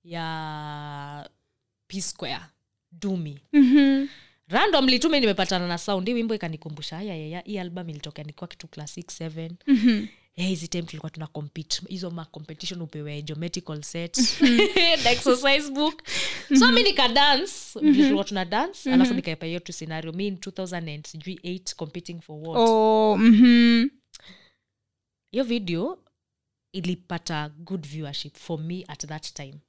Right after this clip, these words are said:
Speaker 2: Mhm.
Speaker 1: Not now.
Speaker 2: Mhm.
Speaker 1: Ehe, but for that time,
Speaker 2: That time.
Speaker 1: for that time ilipata good views, just
Speaker 2: Mhm.
Speaker 1: good views, not
Speaker 2: Mhm.
Speaker 1: viral moment,
Speaker 2: Mhm.
Speaker 1: good views.
Speaker 2: Mhm.
Speaker 1: Nikafanya ya pili. Ya pili sasa nikaeka, ilikuwa dancehall song,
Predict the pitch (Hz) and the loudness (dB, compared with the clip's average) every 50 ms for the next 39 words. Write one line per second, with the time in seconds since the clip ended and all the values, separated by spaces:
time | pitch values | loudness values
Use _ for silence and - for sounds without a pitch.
0 | _ - 285 285 262 220 214 247 226 - 233 254 269 262 - - - - - 165 | _ 4 6 6 6 8 6 2 2 4 2 2 2 0 -2 -6 -6 -8 -10 -8
1 | 170 170 156 131 107 - _ _ _ _ _ _ - 269 262 233 247 247 208 110 | -6 -4 -4 -4 -6 -12 _ _ _ _ _ _ 4 4 6 6 6 4 4 2
2 | - 208 - _ _ _ _ _ _ 196 185 - - - 170 - - - 160 - | -4 -12 -16 _ _ _ _ _ _ -16 -16 -14 -12 -14 -14 -14 -16 -14 -8 -4
3 | 190 165 170 190 165 147 147 151 202 208 - - 226 214 214 262 302 - - - | -2 0 0 0 0 -2 -2 -2 -2 -2 0 0 2 2 4 2 2 0 -2 0
4 | 240 233 202 185 240 277 247 226 240 233 - - - 240 208 202 - - 185 - | 2 2 2 2 0 0 2 4 4 4 2 0 -4 -4 -4 -4 -6 -10 -12 -10
5 | - - 202 196 220 226 - 202 175 165 151 143 - - 143 - - 143 143 143 | -6 -4 -2 0 0 0 -2 -4 -6 -6 -8 -10 -10 -10 -10 -8 -8 -8 -6 -6
6 | 143 139 139 135 135 139 - - - 196 160 143 135 147 156 147 135 - - - | -6 -8 -8 -10 -12 -14 -14 -8 -6 -6 -6 -6 -8 -10 -10 -10 -10 -10 -2 0
7 | 277 254 247 220 175 165 175 147 135 143 151 143 139 131 - - 190 226 220 220 | 2 2 2 0 -2 -6 -8 -8 -10 -10 -8 -8 -8 -8 -4 0 2 2 4 4
8 | 220 185 175 175 170 180 180 175 170 165 160 170 170 175 196 254 320 - - 247 | 4 4 4 2 2 2 0 0 0 -2 -2 -2 0 0 -2 -2 -2 -4 -2 2
9 | 240 214 220 220 214 196 165 143 135 147 156 147 139 131 - - 226 247 220 226 | 2 4 4 2 2 0 -2 -2 -4 -6 -6 -6 -6 -8 -6 0 2 2 4 4
10 | 226 208 208 - - - _ _ _ - 170 - 175 - 175 165 170 170 165 160 | 2 2 0 -6 -10 -18 _ _ _ -10 -8 -6 -6 -4 -4 -4 -2 -2 -2 -2
11 | 160 156 - - 269 302 220 180 156 139 143 147 - _ _ _ _ _ _ _ | -2 -4 -2 -2 0 0 0 -2 -4 -8 -10 -14 -18 _ _ _ _ _ _ _
12 | _ - - - _ _ _ _ 170 180 - 254 285 285 269 262 269 262 277 247 | _ -20 -20 -20 _ _ _ _ -12 -8 -4 -2 -2 -2 -2 -2 0 0 0 0
13 | 220 202 - 196 180 185 185 208 247 403 440 - _ _ _ _ _ _ - 185 | 0 0 0 0 0 0 0 0 -2 -2 -2 -6 _ _ _ _ _ _ -12 -10
14 | 185 - - 185 175 165 196 214 226 226 - - 180 165 - - - 185 190 220 | -8 -6 -4 -4 -2 -2 -2 -4 -4 -4 -6 -6 -8 -8 -8 -6 -6 -6 -6 -6
15 | 285 | -8